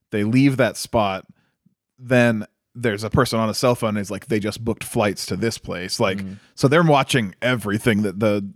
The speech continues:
Speaker 2: Okay.
Speaker 1: Bogard team
Speaker 2: Okay.
Speaker 1: does.
Speaker 2: Okay.
Speaker 1: Um,
Speaker 2: So the gang splits up. Uh, uh, was it? It's Terry, Sulia,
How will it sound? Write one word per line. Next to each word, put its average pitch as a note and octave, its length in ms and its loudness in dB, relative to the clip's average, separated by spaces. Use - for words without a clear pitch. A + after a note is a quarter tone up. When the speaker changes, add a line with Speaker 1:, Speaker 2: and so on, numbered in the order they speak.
Speaker 2:
Okay. C3 260 0
Speaker 1:
Bogard A#2 480 2
team B2 220 2
Speaker 2:
Okay. G#2+ 160 4
Speaker 1:
does. G2 500 -2
Speaker 2:
Okay. A#3 280 -8
Speaker 1:
Um, G2 560 2
Speaker 2:
So F3+ 80 2
the E3+ 80 4
gang G3+ 200 2
splits - 300 0
up. G2 240 -6
Uh, G#2+ 640 2
uh, G#2 440 -2
was A2 220 2
it? G2 100 0
It's - 140 -6
Terry, A#2+ 680 0
Sulia, G#2+ 680 2